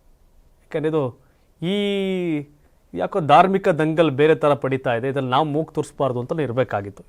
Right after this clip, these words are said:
ಎಸ್ ಟಿ ಪಿ ಐನವರು. ಯಾಕೆ ಅಂತಂದ್ರೆ, ಇವ್ರು ಮೊದಲೇ ಆ ಸಮೀರ್ ಯಾಕೆ ವಿಡಿಯೋ ಮಾಡ್ದ ಅಂತ ಪ್ರಶ್ನೆ ಎತ್ತಿದ್ರು. ಸಮೀರ್ ಮುಸ್ಲಿಮು, ಹಿಂದೂಗಳ ದೇವಾಲಯ, ಇದಕ್ಕೆ ಯಾಕೆ ಬೇಕಾಗಿತ್ತು ಅನ್ನೋ ಪ್ರಶ್ನೆ ಇತ್ತು. ಒಂದಷ್ಟು ಜನ ಕಾಂಗ್ರೆಸ್ ನಾಯಕರು,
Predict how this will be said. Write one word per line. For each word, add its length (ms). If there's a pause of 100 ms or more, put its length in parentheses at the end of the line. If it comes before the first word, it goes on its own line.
ಎಸ್ 120
ಟಿ 120
ಪಿ 120
ಐನವರು. 340 (1600)
ಯಾಕೆ 260
ಅಂತಂದ್ರೆ, 380
ಇವ್ರು 340
ಮೊದಲೇ 240
ಆ 100
ಸಮೀರ್ 380
ಯಾಕೆ 260
ವಿಡಿಯೋ 260
ಮಾಡ್ದ 260
ಅಂತ 220
ಪ್ರಶ್ನೆ 260
ಎತ್ತಿದ್ರು. 420 (840)
ಸಮೀರ್ 320
ಮುಸ್ಲಿಮು, 680 (180)
ಹಿಂದೂಗಳ 380
ದೇವಾಲಯ, 540 (880)
ಇದಕ್ಕೆ 240
ಯಾಕೆ 140
ಬೇಕಾಗಿತ್ತು 520
ಅನ್ನೋ 80
ಪ್ರಶ್ನೆ 400
ಇತ್ತು. 240 (1200)
ಒಂದಷ್ಟು 260
ಜನ 60
ಕಾಂಗ್ರೆಸ್ 540
ನಾಯಕರು, 720